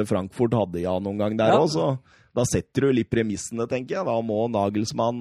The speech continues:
Speaker 1: eh, tenke litt nytt, og ja, nei, det, det var nydelig. Det
Speaker 2: Ja,
Speaker 1: var
Speaker 2: men
Speaker 1: nydelig.
Speaker 2: så, så klarer, klarer Leipzig egentlig aldri å komme seg tilbake fra den. Det blir meget få sjanser mot et,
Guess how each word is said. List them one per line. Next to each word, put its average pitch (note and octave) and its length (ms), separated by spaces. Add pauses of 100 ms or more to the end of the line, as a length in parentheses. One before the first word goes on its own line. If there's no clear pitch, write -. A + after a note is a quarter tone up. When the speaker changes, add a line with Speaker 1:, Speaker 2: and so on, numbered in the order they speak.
Speaker 1:
eh, A#2+ 100
tenke A#2 320
litt A2 200
nytt, A2 340
og B2 240 (1300)
ja, C2+ 220
nei, D2+ 180
det, D2+ 140 (380)
det E2 120
var A2 80
nydelig. F2 380
Det - 580
Speaker 2:
Ja, F#3+ 60
Speaker 1:
var G3+ 80
Speaker 2:
men F3 80
Speaker 1:
nydelig. D#3+ 400
Speaker 2:
så, F3 100
så D#3+ 80
klarer, C#3 540
klarer C#3 260
Leipzig C3+ 300
egentlig C3+ 240
aldri B2+ 180
å E3 60
komme F3+ 160
seg F3+ 100
tilbake - 380
fra C3 100
den. F#3 160
Det F#3+ 140 (320)
blir E3+ 420
meget E3 460
få D3+ 160
sjanser D3+ 420
mot D3+ 180
et, C#3 140